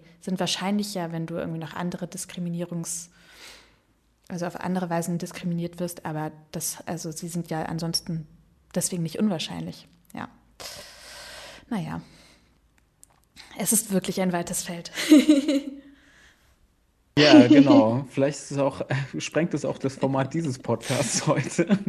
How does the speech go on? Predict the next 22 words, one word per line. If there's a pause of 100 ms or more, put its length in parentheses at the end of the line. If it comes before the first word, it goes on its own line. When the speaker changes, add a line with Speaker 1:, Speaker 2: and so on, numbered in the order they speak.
(1200)
Speaker 2:
<laughs> (640)
Genau,
aber
dann,
ähm,
genau,
wollte
ich
mich
nochmal
ganz
herzlich
bei
dir
bedanken,
dass
du
hier
Speaker 1:
Ja,
Speaker 2:
Lust
Speaker 1:
vielen
Dank